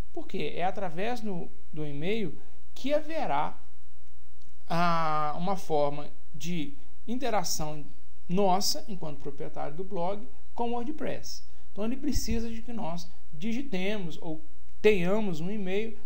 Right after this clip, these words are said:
para ele poder dar acesso à criação do blog. Nós, então, nós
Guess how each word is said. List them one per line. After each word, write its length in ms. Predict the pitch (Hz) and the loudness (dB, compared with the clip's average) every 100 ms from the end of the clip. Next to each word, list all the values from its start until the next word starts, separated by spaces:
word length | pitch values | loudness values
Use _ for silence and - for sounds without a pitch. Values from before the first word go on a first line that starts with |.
| - | 0
para 140 | 226 | 0
ele 100 | 214 | 0
poder 360 | - 220 185 202 | 0 0 0 0
dar 200 | 180 185 | 0 0
acesso 580 | 208 - 160 170 - - - - | 0 0 0 0 0 0 0 0
à 280 | - 170 180 | 0 0 0
criação 520 | - 208 214 - 160 165 | 0 0 0 0 0 0
do 80 | |
blog. 300 | 185 139 - - - - - - - - | 0 0 0 0 0 0 0 0 0 0
Nós, 240 | 165 151 160 | 0 0 0
então, 440 | 175 170 202 247 - - - | 0 0 0 0 0 0 0
nós 400 | 175 202 190 | 0 0 0